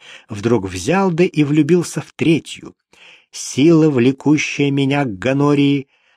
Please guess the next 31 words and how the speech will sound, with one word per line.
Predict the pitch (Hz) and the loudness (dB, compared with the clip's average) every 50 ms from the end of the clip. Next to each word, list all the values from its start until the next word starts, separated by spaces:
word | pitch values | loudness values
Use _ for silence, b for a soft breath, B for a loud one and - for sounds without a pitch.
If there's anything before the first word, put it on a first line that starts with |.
| _ _ | _ _
обладала | - 131 117 127 123 117 127 135 135 135 | -4 -2 0 0 0 0 0 0 0 0
какой-то | - - 127 - 143 135 - 135 | 0 -2 0 0 0 0 -2 -6
стихийной | - - - - - - - - - 143 143 131 123 123 123 | -8 -8 -12 -14 -14 -14 -8 -2 0 0 0 0 -2 -4 -4
мощью. | 113 104 101 104 95 - - - - - - B B B B B B _ | -4 -6 -6 -6 -6 -8 -10 -12 -14 -16 -20 B B B B B B _
Я | 101 107 127 127 | -6 -4 -2 -2
не | 131 135 143 | -2 -2 -2
испытывал | 135 127 - - - 127 - 123 110 117 110 | -4 -6 -6 -4 -4 -4 -2 -2 -4 -4 -4
колебаний, | 107 - - 107 104 104 92 110 135 151 160 156 156 151 151 | -4 -6 -4 -4 -4 -4 -2 -2 -2 -2 -2 -2 -2 -4 -4
не | 139 117 113 113 | -4 -4 -4 -4
считал | - - - 113 110 - 113 107 104 | -6 -6 -6 -6 -6 -6 -6 -6 -6
себя | - - 110 104 | -6 -6 -6 -6
предателем, | 95 - - 98 87 107 139 156 156 - 151 156 160 156 151 _ _ B B B B B B _ | -6 -8 -10 -8 -4 -4 -4 -4 -4 -2 -2 0 -2 -2 -4 _ _ B B B B B B _
и | - 139 | -2 0
моя | 131 131 127 123 127 139 151 | 0 0 0 0 0 0 0
неверность | 151 156 165 151 123 127 135 143 139 143 147 147 - - - | 2 2 2 2 2 2 2 2 0 -2 -4 -4 -6 -8 -8
меня | 120 110 110 120 123 | -6 -4 -2 -2 -2
ни | 123 120 123 | -2 -2 -4
в | 110 - - - | -6 -6 -10 -8
коей | - - 131 151 165 165 165 160 | -2 0 2 2 4 2 2 2
мере | 135 117 120 131 131 135 | 0 0 0 0 0 0
не | 131 131 123 127 | -2 -2 -4 -4
беспокоила. | 123 127 131 - - - 139 - - 113 104 104 107 101 101 101 104 - _ _ _ b b b b b b b b - | -4 -4 -8 -8 -8 -10 -10 -6 -6 -4 -4 -2 -4 -4 -6 -8 -10 -12 _ _ _ b b b b b b b b -6
Мне | 117 127 143 | -2 -2 0
не | 147 151 | 0 0
пришлось | 147 147 151 - - 156 160 151 - | 0 -2 -4 -2 2 2 2 2 2
выбирать | 143 139 151 143 151 143 143 143 143 - | 0 0 0 0 0 0 0 -2 -2 -4
самому, | - - 156 147 147 147 139 120 104 95 85 B B B B B B | -4 -4 -2 -2 -2 -2 -2 -2 -4 -6 -8 B B B B B B
я | 113 123 131 | -4 -2 0
был | 117 131 131 135 - - | 2 4 4 2 2 -2
выбран | 120 104 98 107 147 151 110 127 131 127 123 110 | -8 -6 0 2 2 2 2 0 -2 -2 -2 -2
безжалостно | 98 120 117 95 90 87 87 110 156 170 160 156 151 - - 147 147 151 | -2 -2 -4 -4 -6 -8 -6 -4 -2 0 0 -2 -4 -4 -4 -4 -4 -4